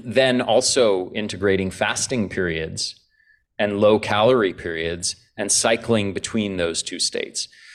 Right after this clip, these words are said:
We're also, during the daytime, we want to be pushing some anabolic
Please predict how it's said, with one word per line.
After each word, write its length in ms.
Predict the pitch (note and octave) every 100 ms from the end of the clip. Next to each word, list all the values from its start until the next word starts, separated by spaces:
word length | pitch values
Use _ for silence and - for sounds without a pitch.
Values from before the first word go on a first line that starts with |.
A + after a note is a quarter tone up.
| - -
We're 560 | - A2+ A2 G#2+ G#2+ - - _ _ -
also, 380 | - - F#3 C3+
during 280 | B2 A#2+ A2
the 60 |
daytime, 600 | G#2 D3 - G#2 F#2 G2 -
we 140 | G#2
want 480 | G2 G#2 A2 B2 - - _
to 100 | -
be 140 | A2 A2
pushing 680 | - C3 - B2+ D3 C#3+ _
some 300 | - A#2 A2+
anabolic 640 | A#2 A#2 G#2+ F#2+ G#2+ B2